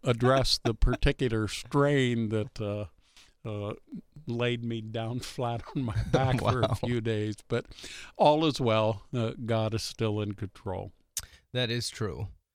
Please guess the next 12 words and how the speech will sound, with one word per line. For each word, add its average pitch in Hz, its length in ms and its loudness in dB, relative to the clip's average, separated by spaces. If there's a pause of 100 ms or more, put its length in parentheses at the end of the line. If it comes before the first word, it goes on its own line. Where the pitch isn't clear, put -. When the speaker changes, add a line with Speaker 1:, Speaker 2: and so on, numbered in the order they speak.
(140)
Speaker 2:
Uh, 135 340 6
a-, - 140 -8
as 143 140 0
Christians, 117 560 2 (160)
uh, 107 320 -2
what 113 340 4
is 202 160 2
our 113 460 2 (1160)
role 101 640 0
in 95 380 -2 (920)
governmental 101 720 2 (360)
policy, 87 460 -4